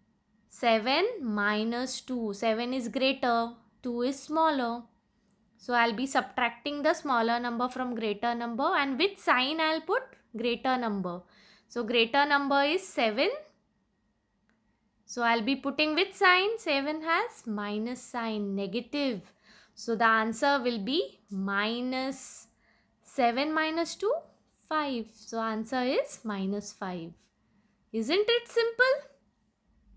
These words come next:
Okay, next example, minus three plus nine. Here you have negative three and plus positive nine. So again the same rule.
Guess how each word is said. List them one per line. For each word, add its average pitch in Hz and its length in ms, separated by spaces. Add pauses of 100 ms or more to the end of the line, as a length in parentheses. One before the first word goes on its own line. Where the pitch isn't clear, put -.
(680)
Okay, 233 320
next 262 360
example, 330 600
minus 233 440
three 339 360
plus 220 340
nine. 202 440 (1160)
Here 226 180
you 254 180
have 285 240
negative 247 600
three 392 240 (640)
and 240 340 (760)
plus - 520 (120)
positive 214 480
nine. 190 420 (160)
So 226 200
again 240 320
the 262 80
same 262 360
rule. 294 220